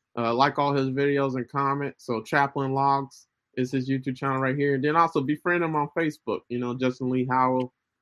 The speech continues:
And when he gets his other social media pages as well,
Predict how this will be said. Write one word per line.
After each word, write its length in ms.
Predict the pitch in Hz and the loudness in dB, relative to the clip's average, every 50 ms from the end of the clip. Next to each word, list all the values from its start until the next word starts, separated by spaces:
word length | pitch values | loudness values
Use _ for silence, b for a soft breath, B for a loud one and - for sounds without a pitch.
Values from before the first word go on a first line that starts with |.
| _ _ _ | _ _ _
And 100 | - 120 | 0 2
when 80 | 135 147 | 2 2
he 80 | 170 160 | 2 2
gets 180 | 151 156 143 - | 2 0 2 0
his 140 | 139 127 | 0 2
other 200 | 139 143 135 127 | 2 2 2 0
social 300 | 127 - 127 113 - 123 | 0 -2 -2 -2 -2 -4
media 180 | 120 117 113 113 | -4 -2 -2 -4
pages 400 | 113 - 123 113 107 107 107 101 110 | -4 -4 -2 -2 -2 -4 -6 -6 -8
as 100 | 104 107 | -6 -6
well, 280 | 113 117 107 104 - | -4 -4 -4 -4 -6